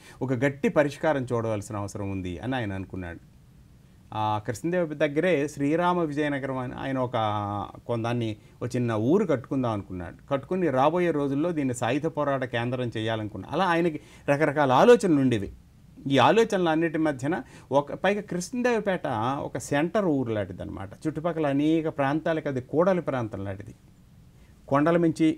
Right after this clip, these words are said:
అటువైపు, ఇటువైపు, ఇటువైపు నాలుగు వైపుల నుంచి కొండల మించి దిగి వచ్చిన చిన్న చిన్న ఊళ్ళన్నిటికీ ఆ కృష్ణదేవపేట సంతకు వస్తుంది. వారి సంత అంటే వారానికి ఒకసారి జరుగుతుంది. అక్కడికి గిరిజనులు వాళ్ళ తాలూకు ఉత్పత్తులు తీసుకొచ్చి అమ్ముకుంటారు,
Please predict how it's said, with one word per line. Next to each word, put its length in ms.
అటువైపు, 440
ఇటువైపు, 380
ఇటువైపు 320
నాలుగు 340
వైపుల 360
నుంచి 280
కొండల 380
మించి 320
దిగి 320
వచ్చిన 400
చిన్న 140
చిన్న 300
ఊళ్ళన్నిటికీ 720
ఆ 80
కృష్ణదేవపేట 840
సంతకు 460
వస్తుంది. 320
వారి 160
సంత 260
అంటే 160
వారానికి 400
ఒకసారి 240
జరుగుతుంది. 560
అక్కడికి 460
గిరిజనులు 380
వాళ్ళ 200
తాలూకు 320
ఉత్పత్తులు 440
తీసుకొచ్చి 400
అమ్ముకుంటారు, 560